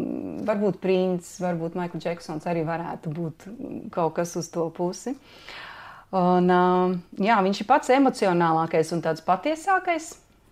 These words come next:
no visiem eniatipiem. Uh, viņš arī savā dzīvē, es,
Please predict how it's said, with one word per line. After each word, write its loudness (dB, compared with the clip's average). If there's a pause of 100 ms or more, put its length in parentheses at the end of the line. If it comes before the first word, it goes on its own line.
(640)
no -2
visiem 0
eniatipiem. -2 (540)
Uh, 0
viņš 0
arī 0 (520)
savā 0
dzīvē, 2
es, -2